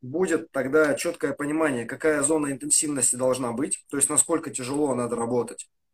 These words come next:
и какие технические критерии при этом необходимо соблюдать. Вот. Вы берёте это, вы добавляете к этому какие-то параметры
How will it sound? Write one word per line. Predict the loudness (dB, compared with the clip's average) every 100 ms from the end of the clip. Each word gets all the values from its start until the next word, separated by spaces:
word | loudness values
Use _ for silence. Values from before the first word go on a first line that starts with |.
| _ _
и | -6
какие | -4 -6 -4 -4
технические | -4 -6 -8 0 0 0 -4
критерии | -6 -4 -2 0 -2
при | 2
этом | 0 2 -4
необходимо | -4 -4 -2 0
соблюдать. | 0 0 -4 -4 -6 -8 _ _ _ _ _ _ _ _ -2
Вот. | 4 4 4 2
Вы | 2 6
берёте | 6 6 2 2
это, | 2 6 4
вы | 4 0 2
добавляете | 0 2 8 8 8 2
к | -4
этому | -4 -4 -2
какие-то | -6 -4 -4 0 2
параметры | 4 4 4 2 -2 0 0